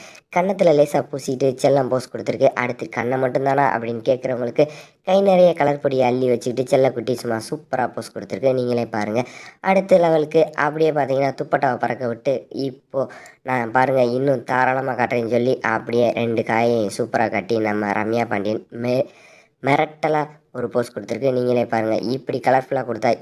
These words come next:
என்னதாங்க பண்றது? அடுத்து நீங்க பார்த்துருக்கிறது பாலிவுட் டாப் ஸ்டார் நம்ம பிரியங்கா சோப்ரா தான். பிரியங்கா சோப்ரா ஹஸ்பண்டோட சேர்ந்து ஹோலி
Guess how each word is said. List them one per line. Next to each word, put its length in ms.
என்னதாங்க 480
பண்றது? 280
அடுத்து 260
நீங்க 160
பார்த்துருக்கிறது 420
பாலிவுட் 440
டாப் 220
ஸ்டார் 320
நம்ம 160
பிரியங்கா 420
சோப்ரா 300
தான். 200
பிரியங்கா 380
சோப்ரா 240
ஹஸ்பண்டோட 520
சேர்ந்து 260
ஹோலி 180